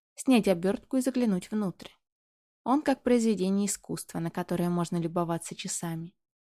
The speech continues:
В гостиной сервирован маленький столик. Князь отодвигает стул,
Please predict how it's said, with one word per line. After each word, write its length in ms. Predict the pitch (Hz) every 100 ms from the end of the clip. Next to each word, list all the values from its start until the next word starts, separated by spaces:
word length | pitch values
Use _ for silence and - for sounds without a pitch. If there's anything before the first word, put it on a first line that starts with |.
| _ _
В 120 | - 170
гостиной 520 | 185 - - 302 302
сервирован 560 | - 247 240 220 240
маленький 440 | 220 190 185 185 208
столик. 600 | - - 160 156 - _ _ _ _ _
Князь 340 | - 226 202 196
отодвигает 640 | 170 180 180 175 165 -
стул, 420 | - - 180